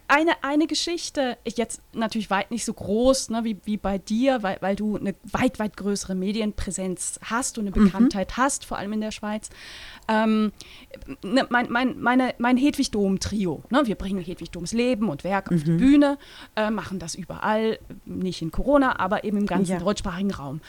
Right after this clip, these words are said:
Speaker 1: Und wir machen das als unterhaltende Veranstaltung. Die
Speaker 2: Mhm.
Speaker 1: Leute sollen lachen, sollen trotzdem was lernen und klüger nach Hause gehen. Das ist, das ist so das,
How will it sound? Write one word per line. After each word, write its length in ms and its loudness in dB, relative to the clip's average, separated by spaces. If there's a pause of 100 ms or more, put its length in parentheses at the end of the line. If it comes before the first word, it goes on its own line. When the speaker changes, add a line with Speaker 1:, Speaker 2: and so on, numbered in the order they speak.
(300)
Speaker 1:
Und 160 0
wir 100 8
machen 280 6
das 240 0
als 360 -2 (240)
unterhaltende 1500 4
Veranstaltung. 880 -4 (300)
Die 60 0
Speaker 2:
Mhm. 40 6
Speaker 1:
Leute 300 6
sollen 340 2
lachen, 640 2
sollen 280 4
trotzdem 460 -2
was 200 -2
lernen 480 4
und 240 -2
klüger 380 4
nach 200 -2
Hause 240 -6
gehen. 340 -8
Das 300 0
ist, 420 -2 (260)
das 220 0
ist 200 -2
so 200 0 (200)
das, 360 2